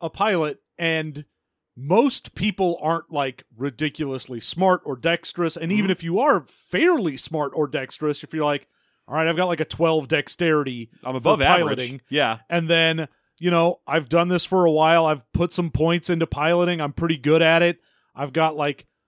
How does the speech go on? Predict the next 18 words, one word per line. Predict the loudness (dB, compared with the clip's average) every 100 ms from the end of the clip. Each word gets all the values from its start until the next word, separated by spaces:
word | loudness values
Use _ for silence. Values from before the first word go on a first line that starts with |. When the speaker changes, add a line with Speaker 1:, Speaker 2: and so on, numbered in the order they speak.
| _
Speaker 1:
a | -6 -6
fourteen | -2 0 0 -4 -4 -2 -2
in | -4 -4
pilots." | -2 0 0 -2 -6 -4
Speaker 2:
That's | -4 -2
still | 2 2
a |
seventy-four | 2 0 0 -2 -2 -2
percent | -2 -4 -4
chance. | -4 -6 -6
That's, | -6 -6 -4
that's | -4 -4
too | -4 2
often | 2 2 -2 -4
for | -6
failures | -2 0 0 -2
to | -4
happen | -2 -2 0 -4